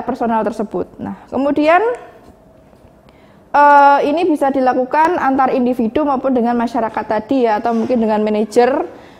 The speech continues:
dengan karyawan yang lain. Nah, ini tujuan pesan interperso-, antar pribadi atau interpersonal ini adalah satu, menyampaikan informasi, yang kedua ingin berbagi pengalaman, kemudian bekerja sama, bisa juga untuk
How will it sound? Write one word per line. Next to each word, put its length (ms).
dengan 320
karyawan 400
yang 160
lain. 400
Nah, 80
ini 320
tujuan 640
pesan 320
interperso-, 480
antar 400
pribadi 400
atau 160
interpersonal 640
ini 240
adalah 320
satu, 320
menyampaikan 560
informasi, 720
yang 160
kedua 400
ingin 240
berbagi 400
pengalaman, 800
kemudian 480
bekerja 400
sama, 480
bisa 320
juga 320
untuk 480